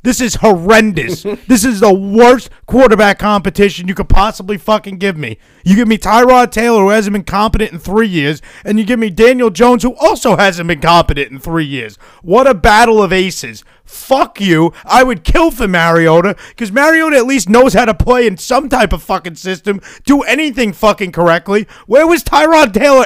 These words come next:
Speaker 1: ever successful? Where was Daniel Jones ever successful? Please elaborate to me. At least Marcus Mariota made the fucking playoffs with the team. He caught his own fucking touchdown once.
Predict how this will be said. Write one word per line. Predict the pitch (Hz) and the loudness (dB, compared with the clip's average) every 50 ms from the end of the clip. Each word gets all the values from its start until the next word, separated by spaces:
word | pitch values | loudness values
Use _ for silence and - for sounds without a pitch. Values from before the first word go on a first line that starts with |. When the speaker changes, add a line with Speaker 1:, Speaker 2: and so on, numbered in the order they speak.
| - | 0
Speaker 1:
ever | - 240 233 254 254 | -2 -2 0 0 -2
successful? | 214 - - 180 - - 180 170 160 156 - - 147 131 120 - - - - _ | -2 -2 -8 -10 -10 -8 -6 -6 -6 -6 -8 -12 -14 -14 -14 -14 -18 -20 -20 _
Where | 247 285 330 453 | 0 2 2 4
was | 466 453 214 | 4 2 0
Daniel | - 330 311 330 339 330 320 302 | 0 -2 -4 -2 -2 -2 -2 0
Jones | 269 381 370 370 370 320 220 - - - | 0 2 2 4 4 2 0 -2 -4 -4
ever | 208 196 175 196 196 | -4 -2 -2 -2 -4
successful? | 165 - 208 165 - - 208 180 170 170 - - - 156 131 117 - _ _ _ _ _ _ _ _ _ _ _ | -2 -4 -8 -10 -8 -4 -2 -2 -2 -2 -6 -10 -10 -10 -10 -10 -14 _ _ _ _ _ _ _ _ _ _ _
Please | - 294 392 370 359 339 320 | -2 0 0 0 0 -2 -2
elaborate | 349 269 302 320 339 415 - 247 226 202 180 160 160 - | -4 -2 -2 0 0 0 0 2 2 2 2 0 -2 -6
to | 160 156 | -6 -6
me. | 151 135 117 107 - _ _ _ _ - | -6 -6 -8 -10 -14 _ _ _ _ -6
At | 214 | -2
least | 285 392 415 302 233 | 0 0 0 0 0
Marcus | 269 269 302 269 302 247 196 | 2 2 2 2 0 -2 -2
Mariota | 277 277 277 277 294 311 285 226 | 0 2 4 4 4 4 2 2
made | 202 226 240 285 214 - | 4 4 2 2 2 0
the | 254 | -4
fucking | - - 277 277 - 262 233 185 | -2 -2 -2 -2 -2 -4 -8 -4
playoffs | - - 240 254 269 277 247 202 185 156 - | -2 0 2 2 4 4 4 2 2 0 -4
with | 190 180 156 | -6 -6 -6
the | 165 | -6
team. | 156 - 175 175 214 220 - - _ _ | -6 -4 -4 -4 -4 -6 -10 -16 _ _
He | - 381 370 | 2 2 2
caught | 240 - - 262 277 294 | 2 2 2 4 4 4
his | 302 311 233 | 4 2 4
own | 311 330 339 302 | 4 4 4 2
fucking | 208 - 349 339 294 359 330 | 2 0 -2 -2 -2 -6 -10
touchdown | 233 - 339 359 339 - - - 196 190 185 180 185 185 | -8 -4 -4 -4 -4 -4 -6 -2 0 0 0 0 -2 -4
once. | 185 170 139 110 107 - - | -4 -6 -6 -8 -12 -18 -20